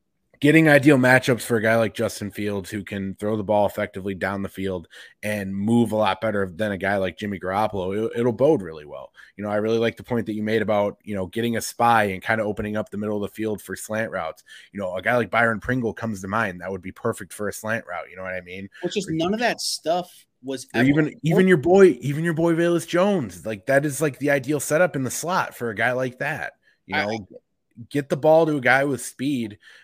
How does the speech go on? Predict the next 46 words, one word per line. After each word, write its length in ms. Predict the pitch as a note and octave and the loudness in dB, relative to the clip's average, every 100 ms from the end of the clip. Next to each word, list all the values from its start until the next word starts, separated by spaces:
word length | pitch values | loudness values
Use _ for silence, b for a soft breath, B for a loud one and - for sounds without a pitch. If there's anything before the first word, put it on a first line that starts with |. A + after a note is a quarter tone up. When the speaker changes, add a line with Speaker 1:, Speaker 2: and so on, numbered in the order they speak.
| B | B
Speaker 1:
when 260 | A#2 A#2 A2+ | -4 -2 0
they're 100 | A2+ | -2
so 260 | - B2+ | 0 -2
focused 440 | C3 C#3 - B2+ B2 | 0 -4 -2 -6 -6
on 100 | A2+ | -4
a 60 | |
guy 140 | G#2+ A#2+ | -2 -2
like 160 | G#2 | -2
Justin 320 | B2 A2+ A2+ | -4 -6 -8
Fields, 300 | F#2 B2 C3+ | -6 -4 -4
who 100 | - | -4
has 140 | A2+ G2 | -4 -4
speed 280 | - A#2+ A2 | -6 -4 -4
on 100 | G2+ | -4
the 120 | F#2+ | -4
outside, 640 | A#2+ C#3 - G2+ F#2+ F2+ b b b b _ - | -2 -4 -4 -4 -4 -8 b b b b _ -10
and 220 | A2 G#2+ | -6 -4
you 60 | |
have 100 | A2+ | -4
a 40 | A2 | 0
guy 160 | A#2+ | 0
like 120 | B2 G#2 | 0 0
Darnell 280 | A#2+ A#2 | -2 -2
Mooney, 220 | G#2+ C3 C3 | -2 -2 -4
he's 140 | A2 | -6
a, 80 | F2+ - | -12 -12
who 140 | A2+ | -8
legit, 340 | A#2 G#2 A#2 A#2+ _ - - | -6 -4 -6 -8 _ -20 -18
legit 400 | A#2+ A#2 G#2 B2+ | -10 -8 -6 -8
deep 220 | - A#2+ A#2+ | -4 -6 -4
threat 180 | A#2+ | -6
with 120 | G#2+ - | -6 -8
his 200 | B2 - | -8 -8
speed 240 | - A2 | -8 -8
as 120 | F2 | -6
well. 440 | G#2+ C#3 A2 G2 _ b b | -2 0 0 -4 _ b b
Like, 280 | G2 F#2+ - | -8 -8 0
that 220 | C3 C3 | 0 2
bodes 300 | C#3 C#3+ G#2 | 2 2 0
really 240 | A2 B2+ | -4 -2
well 220 | A#2 A#2+ A2+ | 0 0 -2
for 100 | G#2 | -4
your 140 | G2+ | -2
offense. 560 | G#2 G#2+ F#2+ E2 - - | -2 -2 -6 -14 -18 -16
You 80 | G2 | -12
know, 260 | F#2+ F2+ | -12 -12